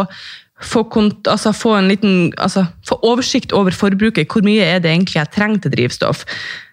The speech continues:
Fordi hvis jeg hadde hatt det, så, jeg kunne hatt det sammen med mat og dagligvarer, egentlig. Ehm, men da hadde i hvert fall jeg slitt med å liksom vite nøyaktig hva som var hva, og hvis jeg nå setter av tusen kroner til drivstoff,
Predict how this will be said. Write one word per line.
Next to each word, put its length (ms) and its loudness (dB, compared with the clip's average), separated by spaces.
Fordi 260 0
hvis 200 0
jeg 80 2
hadde 240 0
hatt 300 -2
det, 180 2
så, 180 -4
jeg 140 -4
kunne 200 2
hatt 240 -2
det 120 0
sammen 340 2
med 180 0
mat 220 2
og 60 -2
dagligvarer, 720 2
egentlig. 680 2
Ehm, 680 2
men 160 2
da 200 2
hadde 160 2
i 60 2
hvert 100 -4
fall 160 0
jeg 200 -2
slitt 260 -4
med 100 0
å 60 -4
liksom 360 -2
vite 280 0
nøyaktig 480 0
hva 160 -2
som 160 -2
var 80 0
hva, 380 2
og 800 -2
hvis 260 0
jeg 320 -2
nå 160 4
setter 320 0
av 160 -2
tusen 320 0
kroner 320 0
til 140 -4
drivstoff, 480 0